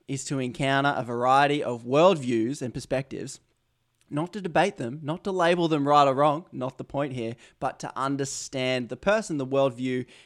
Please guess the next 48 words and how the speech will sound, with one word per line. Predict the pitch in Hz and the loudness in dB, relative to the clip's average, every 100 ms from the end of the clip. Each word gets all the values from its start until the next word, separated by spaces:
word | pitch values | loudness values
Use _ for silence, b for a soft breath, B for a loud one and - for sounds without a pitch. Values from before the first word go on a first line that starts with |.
| - | -6
and | 180 226 | -4 -4
to | 254 | -6
just | 294 - | -6 -4
sit | - 277 | -2 -2
with | 262 254 | -2 -2
the | 240 | 2
idea | 220 202 185 202 | 4 4 4 4
a | |
little | 202 170 135 | 4 4 4
bit. | 117 117 | 2 -2
So | - 165 156 151 B - | 2 6 6 4 B -6
listening | 170 233 208 | -4 -2 2
to | 208 | 4
ideas | 165 156 156 143 | 4 6 4 4
we | 139 | -2
disagree | 147 139 123 135 139 | -4 -6 0 2 4
with, | 131 127 - _ _ _ _ | 2 0 -4 _ _ _ _
I | 120 | -6
mean, | 131 123 | -2 -2
it's | 113 | -4
pretty | - 135 127 | -4 -2 0
uncomfortable. | 120 113 135 160 131 - _ _ - | -2 -2 -4 -4 -8 -10 _ _ -14
It's | 131 - | -14 -12
v-, | 120 110 _ | -16 -18 _
actually | 135 139 135 | -6 -4 -2
very | 127 151 185 | 6 8 8
uncomfortable. | 151 131 123 113 113 b b - | 8 4 -2 -2 -6 b b -6
Uh, | 131 | -4
some | - 151 | 0 2
people | 170 151 | 2 2
say | 165 151 | 4 4
they | 156 | 4
don't | - 156 156 | 6 6 6
enjoy | 143 147 151 | 4 4 4
listening | 147 147 147 | 4 0 -2
to | 151 | 0
my | 139 | 2
podcast, | 175 190 156 110 - | 4 2 2 0 -4
and | 127 | -4
they | 123 | -2
go, | 120 120 110 | 0 0 0
"Well, | 120 139 117 | 4 4 4
good, | - 165 | 0 -2
that's, | 117 113 - - - | 0 -4 -6 -20 -20
you, | - 143 | 0 2
you | 147 139 170 | 2 4 6
probably | 220 226 214 196 | 10 10 10 6
shouldn't | - 254 262 180 | 6 8 8 6